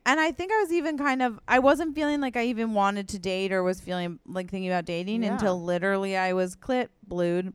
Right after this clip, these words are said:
Speaker 1: whatever.
Speaker 2: <laughs>
Speaker 1: Blue clitted.
Speaker 2: Yeah.
Speaker 1: That's never gonna catch
Speaker 2: That's
Speaker 1: on,
Speaker 2: not
Speaker 1: girl.
Speaker 2: gonna
Speaker 1: We
Speaker 2: catch
Speaker 1: gotta
Speaker 2: on.
Speaker 1: think
Speaker 2: I
Speaker 1: of
Speaker 2: know.
Speaker 1: something better.
Speaker 2: I think there's, like, a
Speaker 1: What about blue boobed?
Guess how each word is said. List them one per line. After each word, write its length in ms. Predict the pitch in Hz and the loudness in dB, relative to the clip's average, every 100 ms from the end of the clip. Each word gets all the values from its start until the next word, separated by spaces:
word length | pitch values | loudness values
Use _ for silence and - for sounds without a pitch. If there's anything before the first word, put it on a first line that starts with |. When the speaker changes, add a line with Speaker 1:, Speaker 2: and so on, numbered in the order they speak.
| - | -4
Speaker 1:
whatever. 580 | - 185 185 175 - - 539 - 554 - | -2 4 4 6 4 4 2 4 2 4
Speaker 2:
<laughs> 400 | 277 - 440 - | 2 2 -4 -4
Speaker 1:
Blue 220 | 196 254 | 2 4
clitted. 500 | 240 240 202 190 196 220 466 554 539 285 | 4 2 4 4 2 -2 -10 -8 -8 -6
Speaker 2:
Yeah. 300 | 202 214 185 | 2 2 2
Speaker 1:
That's 220 | 139 214 | 0 -2
never 260 | 214 226 214 | 2 2 4
gonna 160 | 196 185 | 0 -4
catch 240 | 175 143 | -4 -2
Speaker 2:
That's 160 | 170 143 | 0 0
Speaker 1:
on, 140 | 131 | -2
Speaker 2:
not 100 | 135 | 0
Speaker 1:
girl. 120 | 147 | 4
Speaker 2:
gonna 100 | 151 | 6
Speaker 1:
We 80 | 185 | 6
Speaker 2:
catch 80 | 220 | 6
Speaker 1:
gotta 200 | 226 226 | 6 6
Speaker 2:
on. 40 | 240 | 6
Speaker 1:
think 100 | 214 | 4
Speaker 2:
I 20 | |
Speaker 1:
of 60 | 208 | 8
Speaker 2:
know. 80 | 220 | 6
Speaker 1:
something 220 | 214 175 | 6 2
better. 300 | 170 160 151 | 2 2 2
Speaker 2:
I 100 | 143 | 0
think 180 | 127 - | -2 -2
there's, 180 | 311 277 | -4 -2
like, 140 | 233 | 0
a 80 | 196 | 0
Speaker 1:
What 180 | 170 247 | 2 4
about 220 | 285 302 | 6 4
blue 200 | 226 254 | 4 4
boobed? 560 | 208 202 175 147 - - | 4 4 4 0 -6 -20